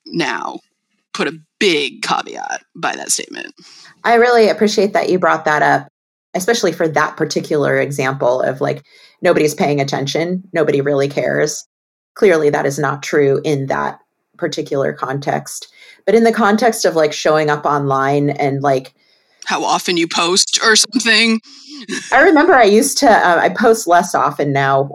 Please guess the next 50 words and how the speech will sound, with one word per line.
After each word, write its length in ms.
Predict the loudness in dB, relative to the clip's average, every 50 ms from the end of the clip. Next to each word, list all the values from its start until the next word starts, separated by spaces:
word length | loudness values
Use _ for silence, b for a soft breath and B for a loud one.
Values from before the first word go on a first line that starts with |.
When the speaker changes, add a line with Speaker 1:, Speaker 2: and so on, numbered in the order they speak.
| -4 0
Speaker 2:
far 220 | 4 4 6 6
less 220 | 6 4 2 2 0
often 240 | -2 -2 -2 -2 -2
than 120 | -2 -2
I 60 | -2
used 300 | 0 0 0 -2 -2 0
to 260 | 0 2 2 0 -2 -6 -14 _ _ _
on 140 | -2 -2 0
Instagram. 720 | 0 -2 -2 -2 -2 -2 0 0 0 0 0 -2 -4 -6 -10 -14 _ _ _ _ _ _ _ _ _ _ _ _ _ _ _ _ -2
And 280 | 0 0 0 0 -2 -4 _ _ _
it 140 | -4 -2 0
just, 320 | 0 -2 -2 -4 -8 -8 -6
it 220 | -4 -4 -4 -2 0
just 280 | -2 -2 -2 -2 -2
doesn't 380 | 2 2 2 4 2 2 0 0
matter. 480 | -2 0 0 2 2 2 2 0 0 0
Like, 220 | 0 0 0 2
I 100 | 0 0
think 280 | 0 0 0 -2 -2 -2 -2
I, 80 | -4 -2
for 140 | 0 2 2
a 80 | 4
while 300 | 4 4 4 6 6 6
I 80 | 4 4
thought, 180 | 2 0 0
"Well, 100 | 2 2
I'm 100 | 2 2
gonna, 160 | 2 0 0 -2 -4
I've 100 | -6 -2
got 200 | -2 -2 -2 0
these 200 | 0 -2 -2 -2
people 540 | -6 -6 -6 -6 -2 0 2 4 4 4 2
who 200 | 0 0 0 0
show 300 | -2 -2 -2 0 2 2
up 160 | 2 0 -2
for 100 | 0 0
me 140 | 2 2 2
every 240 | 2 2 2 2 2
day." 260 | 2 2 2 2 2
And 200 | 0 0 0 0
I'm 120 | 0 2
like, 280 | 2 2 0 0 -2 b b b b b b
"Actually, 640 | -2 -2 -2 0 0 2 4 4 4 4 2 0 -4 B B B B B B
they 180 | B 0 2 2
don't, 280 | 2 2 0 -2 -4 -6 _ _
they 100 | -2 0
don't 240 | 2 0 0 -2 -4
care," 600 | -10 -6 -2 0 0 0 0 0 -2 -6 -10 _ _ _ _ _ _ _
right? 400 | -2 2 4 4 6 4 4 0 -6 _ _ _ _ _ -6
Speaker 1:
Right. 180 | -4 -4 -6